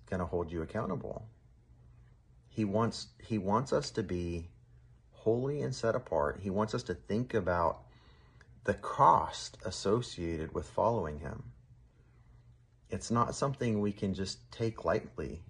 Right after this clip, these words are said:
It's serious. Lives are at stake.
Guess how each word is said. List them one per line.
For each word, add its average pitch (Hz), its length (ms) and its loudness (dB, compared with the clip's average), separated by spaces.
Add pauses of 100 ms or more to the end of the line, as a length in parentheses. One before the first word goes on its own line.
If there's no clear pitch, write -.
(140)
It's - 320 -8 (100)
serious. 107 920 -2
Lives 107 560 2
are 95 300 4
at 90 200 2
stake. - 720 -4